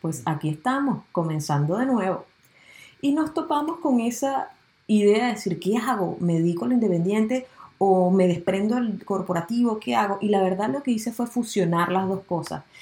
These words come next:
Yo tengo clientes que trabajan en empresas y que, y que ahora estamos trabajando juntos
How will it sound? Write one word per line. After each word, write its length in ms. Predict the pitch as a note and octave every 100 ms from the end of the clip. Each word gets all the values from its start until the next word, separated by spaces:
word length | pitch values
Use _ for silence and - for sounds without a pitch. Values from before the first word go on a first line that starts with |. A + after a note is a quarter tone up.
| - -
Yo 100 | F3+
tengo 280 | G#3 A3+
clientes 360 | A3+ F#3+ F#3 A#3+
que 180 | - F3
trabajan 640 | E3 D#3 C#3+ G3 A#3 G#3
en 100 | D#3+
empresas 560 | D#3 D3+ D3 C#3+ F3 F#3+
y 100 | F3+
que, 240 | - D3+ C#3+
y 80 | D3+
que 180 | -
ahora 280 | D#3 D3 D#3
estamos 260 | F3 G#3 G3+
trabajando 460 | F#3 D#3+ D#3 E3
juntos 380 | F3+ G3 G3 G#3+